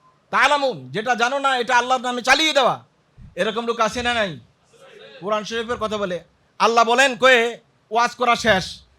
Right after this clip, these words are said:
এখন জিজ্ঞাসা করেন কোরআনের কোন আয়াতে আল্লাহ বলেন, কিছুই বলতে পারতেছে না। তো আল্লাহ বলে যে চালাই দিল, আল্লাহ বলেন হলে কি রাখবে? কোরআনের আয়াত লাগবে। সুতরাং এইভাবে কথা বলবেন না,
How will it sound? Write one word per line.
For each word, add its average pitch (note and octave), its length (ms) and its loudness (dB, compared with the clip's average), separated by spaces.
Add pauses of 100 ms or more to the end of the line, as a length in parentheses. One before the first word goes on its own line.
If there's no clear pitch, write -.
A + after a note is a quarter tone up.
এখন A3 240 -2
জিজ্ঞাসা C4 340 -2
করেন B3 260 -6
কোরআনের A3 360 -6
কোন G#3+ 140 -10
আয়াতে G3 260 -4
আল্লাহ F3 200 -6
বলেন, D3+ 280 -12 (1200)
কিছুই A3+ 240 -10
বলতে A3+ 200 -6
পারতেছে F3+ 340 -10
না। A2+ 140 -18 (480)
তো - 100 -20
আল্লাহ A#3+ 260 0
বলে C4 180 -2
যে B3+ 140 -4
চালাই C4 320 4
দিল, B3 260 0 (100)
আল্লাহ B3 300 0
বলেন C4+ 260 -2
হলে D4 180 0
কি C4+ 200 -10
রাখবে? C4+ 360 2
কোরআনের A#3+ 380 6
আয়াত B3 260 10 (540)
লাগবে। A#3+ 480 4 (360)
সুতরাং B3+ 360 0
এইভাবে C#4+ 440 4
কথা A#3+ 220 2
বলবেন G#3 300 2
না, B2 240 -6